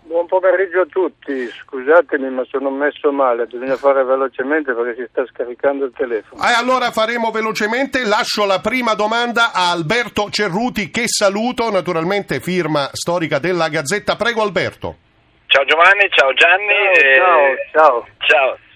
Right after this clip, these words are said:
Speaker 3: Ti chiedo se è più facile che la Alessandria sia promossa in Serie B o che il Milan vinca la Coppa Italia?
Speaker 1: Eh, brava, è una bella domanda questa qui. Però ci vuole un indovino, io non l'ho mai fatto l'indovino, quindi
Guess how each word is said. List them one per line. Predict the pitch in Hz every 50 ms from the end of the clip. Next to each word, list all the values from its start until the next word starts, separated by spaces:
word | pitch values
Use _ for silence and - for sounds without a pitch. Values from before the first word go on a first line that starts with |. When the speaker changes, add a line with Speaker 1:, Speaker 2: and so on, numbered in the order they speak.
| _ -
Speaker 3:
Ti | - 165 170 -
chiedo | - - 214 220 220 208 208 196 202 -
se | 202 196
è | 185
più | - 190 190 170
facile | - 202 208 208 - - 196 185 180
che | 175 180 180 175
la | 165 170 165 165 160
Alessandria | 160 165 165 156 - - 196 196 202 190 180 175 -
sia | - 175
promossa | 165 165 165 160 175 185 175 - 180
in | 165 -
Serie | - 175 170 170 165
B | 160 196 214 202
o | 190
che | - - 170 156
il |
Milan | 156 175 185 180 175 165 156
vinca | 160 175 175 165 165 165
la | 151 139
Coppa | - 160 151 - 147
Italia? | 135 - 135 123 113 107 107 101 92 90 - _ _ _ _ _ _ _ _ _ _ _ _ _ _ _ _ _ _ _ _ _ _ - - -
Speaker 1:
Eh, | - - 208 165 135 127 -
brava, | - 180 - - 190 131 127 135
è | 135
una | 143 143
bella | 147 175 170 170 165
domanda | 156 156 156 175 196 175 143 131 123 117
questa | 113 117 - - - 113
qui. | - - 113 101 90 _ _ _ _ _ _ _ _ - _ _ -
Però | - 147 160 208 233 226 -
ci | - - 147
vuole | 135 147 151 147
un | 147 151
indovino, | 147 151 151 143 151 139 160 185 156 127 123 120 127
io | 139 170 160
non | 139 123 120
l'ho | 123 127
mai | 131 139 156 143
fatto | - 143 135 135 131 - 127
l'indovino, | 117 110 110 104 107 120 113 110 113 117 117 107 101 101
quindi | _ - 117 117 113 113 110 104 98 98